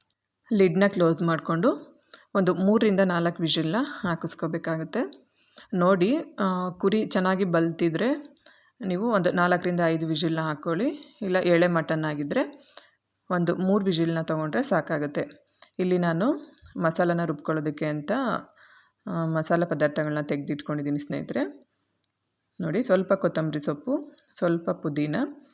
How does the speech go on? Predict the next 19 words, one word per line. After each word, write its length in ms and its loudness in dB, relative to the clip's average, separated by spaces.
ಹಾಗೆಯೇ 320 0
ಒಂದು 240 -2
ಕಾಲು 260 0
ಟೀ 120 -2
ಸ್ಪೂನಷ್ಟು 440 -4
ಗಸಗಸೆ, 880 -4
ಒಂದು 260 2
ಮೂರು 320 2
ಪೀಸ್ 580 -2
ಚಿಕ್ಕ 200 -6
ಚಿಕ್ಕದು 300 0
ಚಕ್ಕೆ, 480 -2
ಒಂದು 240 2
ಏಲಕ್ಕಿ, 520 0
ಮತ್ತು 540 -2
ಒಂದು 140 4
ಐದರಿಂದ 380 4
ಆರು 200 0
ಲವಂಗ, 400 0